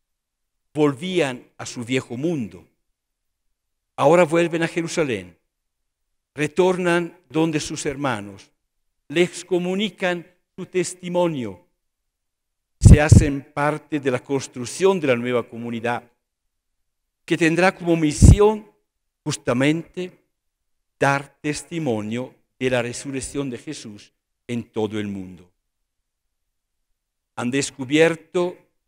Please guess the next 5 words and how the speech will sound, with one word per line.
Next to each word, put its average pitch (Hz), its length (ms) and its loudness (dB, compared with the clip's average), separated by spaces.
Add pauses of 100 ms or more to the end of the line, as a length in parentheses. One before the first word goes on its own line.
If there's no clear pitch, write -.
(140)
que 123 100 -12
Jesús 147 680 -8
resucitado 120 1040 -8 (600)
está - 280 -6
ahí, 110 160 -4